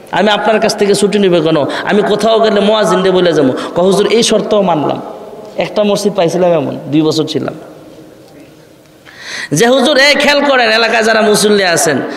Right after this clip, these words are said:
এমন শর্ত দিছি কমিটিকে যে আমি আপনার এখানে ইমাম ও খতিব ঠিক আছি, তবে আমি জুমা মিস করব না ইনশাআল্লাহ, পাঞ্জেগানার নামাজের সময় জুমা ছাড়া যদি কোথাও যাই,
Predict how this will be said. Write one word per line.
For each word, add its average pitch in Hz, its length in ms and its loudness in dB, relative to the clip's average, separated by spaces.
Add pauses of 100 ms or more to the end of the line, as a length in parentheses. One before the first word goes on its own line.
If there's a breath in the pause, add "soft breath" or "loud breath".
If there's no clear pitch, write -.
(140 loud breath)
এমন 226 280 2
শর্ত 240 340 -2
দিছি 254 220 0
কমিটিকে 269 480 0 (400 loud breath)
যে 156 120 0
আমি 254 180 4
আপনার 277 320 2
এখানে 285 280 2
ইমাম 285 300 2
ও 285 40 4
খতিব 285 360 0
ঠিক 233 180 0
আছি, 160 280 0 (260 loud breath)
তবে 226 480 2 (260 loud breath)
আমি 202 200 0 (120)
জুমা 269 300 2
মিস 294 220 2
করব 220 260 2
না 175 100 2
ইনশাআল্লাহ, 131 520 0 (380 loud breath)
পাঞ্জেগানার 320 760 2
নামাজের 247 440 2
সময় 196 360 0 (100)
জুমা 240 400 2
ছাড়া 208 440 0
যদি 208 160 0
কোথাও 220 440 0
যাই, 170 220 0